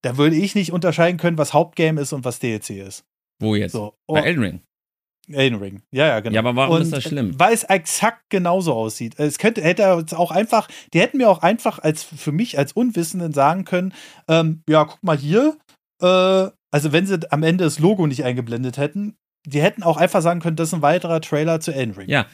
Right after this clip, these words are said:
Speaker 2: und wenn jemand
Speaker 1: Gut,
Speaker 2: keine
Speaker 1: hätte mich
Speaker 2: Ahnung
Speaker 1: nicht
Speaker 2: hat,
Speaker 1: gejuckt.
Speaker 2: wenn jemand keine Ahnung hat von Zelda, dann kann er Breath of the Wild und Tears of the Kingdom auch nicht unterscheiden.
Speaker 1: Doch. Hundertprozentig, weil du bei Breath of the Wild und Tears of the Kingdom zwei komplett andere Ansätze hattest. Du hattest zwar
Speaker 2: Ich rede jetzt
Speaker 1: dieselbe
Speaker 2: von Trailern,
Speaker 1: Overworld.
Speaker 2: ne?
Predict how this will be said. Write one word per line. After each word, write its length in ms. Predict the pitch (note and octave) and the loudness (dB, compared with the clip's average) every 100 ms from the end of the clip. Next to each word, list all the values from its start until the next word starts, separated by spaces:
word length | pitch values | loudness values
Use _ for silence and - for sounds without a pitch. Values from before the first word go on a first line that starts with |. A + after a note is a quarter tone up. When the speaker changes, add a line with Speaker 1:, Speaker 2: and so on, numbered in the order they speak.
| _ _ - | _ _ -2
Speaker 2:
und 160 | C#3+ | 0
wenn 160 | E3 F#3+ | 0 0
jemand 300 | F#3+ E3+ - | 0 -2 0
Speaker 1:
Gut, 140 | A#3 | 2
Speaker 2:
keine 120 | G3 | 4
Speaker 1:
hätte 120 | A#3 A#3+ | 4 2
mich 120 | A3 | 0
Speaker 2:
Ahnung 140 | G#3 | 2
Speaker 1:
nicht 80 | D3 | 4
Speaker 2:
hat, 80 | D3 | 4
Speaker 1:
gejuckt. 180 | C#4+ G#3+ | 2 2
Speaker 2:
wenn 140 | D#3+ | 0
jemand 220 | F#3 F3+ | 0 -2
keine 340 | - G3 A#3+ G#3+ | -2 0 0 0
Ahnung 300 | G3 F#3+ F3 | -2 -2 -4
hat 120 | E3+ | -4
von 180 | E3+ C#3+ | -4 0
Zelda, 360 | D3+ C3 A#2+ | 2 2 2
dann 140 | C3+ B2+ | 0 -4
kann 180 | D#3+ | -2
er 80 | D#3 | -2
Breath 240 | B2+ D3+ D3+ | 0 -2 -2
of 100 | C3+ | -2
the 80 | |
Wild 200 | C3+ E3 | 0 0
und 80 | F3 | 0
Tears 180 | D#3 D3+ | -4 -4
of 80 | C#3+ | -4
the 60 | C3 | -2
Kingdom 240 | D3 C#3+ | -2 -2
auch 140 | A#2 | 0
nicht 120 | G#2+ F#2 | -2 -2
unterscheiden. 480 | F2+ F#2 E2+ E2 - _ _ _ _ _ _ _ | -6 -8 -10 -10 -16 _ _ _ _ _ _ _
Speaker 1:
Doch. 240 | A2+ - - _ _ _ - _ _ _ | -2 -2 -14 _ _ _ -20 _ _ _
Hundertprozentig, 840 | E3+ G3+ F3 - E3 F3+ G3 G#3+ - | 2 4 2 2 0 0 0 -6 0
weil 160 | D3 | 2
du 80 | C#3+ | 2
bei 320 | C3 C3 B2+ B2 - _ _ | 0 0 0 -6 -20 _ _
Breath 280 | D3+ A3 A3 | 2 2 0
of 160 | E3+ | -4
the 120 | - D3 | -2 2
Wild 280 | E3 G3 | 2 2
und 120 | C#3 - | -6 -2
Tears 260 | A3+ A3 | -2 -2
of 120 | E3 | -6
the 100 | - | -10
Kingdom 500 | - F#3+ G#3 G3 F#3+ - - _ | -8 -4 -2 -4 -6 -8 -20 _
zwei 320 | - - C#3+ D#3+ | -10 2 2 2
komplett 440 | E3 D#3 F#3 F#3 | 0 2 0 2
andere 320 | D#3+ F3 D#3 | -2 0 0
Ansätze 480 | D#3 E3+ D#3 - A#2+ | 0 0 -2 -2 -2
hattest. 360 | G#2 A#2 G#2+ C3 | -2 -4 -8 0
Du 80 | |
hattest 360 | D#3 - G#3+ - | 0 0 -4 0
zwar 140 | E3+ | 2
Speaker 2:
Ich 60 | D#3+ | 2
rede 160 | G#3+ D#3 | 4 2
jetzt 100 | D3 | 4
Speaker 1:
dieselbe 200 | F#3 - | 2 4
Speaker 2:
von 100 | D3 | 4
Trailern, 300 | G#2+ G2 E3 | 2 0 0
Speaker 1:
Overworld. 80 | |
Speaker 2:
ne? 200 | B2 E3+ | 0 -4